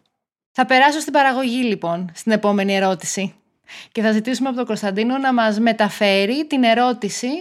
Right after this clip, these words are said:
που έχει αφήσει ο προηγούμενος, ε, ομιλητής για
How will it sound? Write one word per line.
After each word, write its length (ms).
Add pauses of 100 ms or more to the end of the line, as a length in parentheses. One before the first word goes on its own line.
(120)
που 120
έχει 380
αφήσει 420
ο 60
προηγούμενος, 760
ε, 180
ομιλητής 760 (400)
για 200